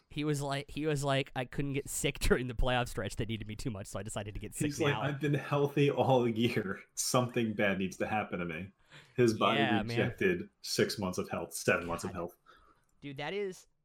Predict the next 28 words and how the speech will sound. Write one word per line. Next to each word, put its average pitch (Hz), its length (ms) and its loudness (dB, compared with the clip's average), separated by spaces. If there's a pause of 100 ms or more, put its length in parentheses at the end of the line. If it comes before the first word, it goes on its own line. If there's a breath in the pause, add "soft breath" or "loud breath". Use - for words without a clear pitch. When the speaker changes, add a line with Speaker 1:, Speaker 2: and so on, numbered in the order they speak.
(280)
Speaker 1:
I, 156 40 -10 (520)
I, 185 80 10
I 175 40 8
know, 180 320 8 (240)
I 151 100 6
know 165 160 4
we, 175 140 0 (100)
we 131 100 -2
talked 113 220 0
about 113 160 0
it 98 40 -2
last 95 280 -6
time, 98 220 -4
and 95 100 -6
we're 107 180 -6
almost 170 380 2
at 139 100 0
an 120 140 -8
hour. 117 500 0
Let's 123 160 -6
fill 156 140 -2
this 127 260 -6 (240)
up 117 160 -2 (120)
for 123 100 -4
another 110 220 -2
minute, 117 260 -6
but, 120 160 -6 (540)
um, 120 380 -2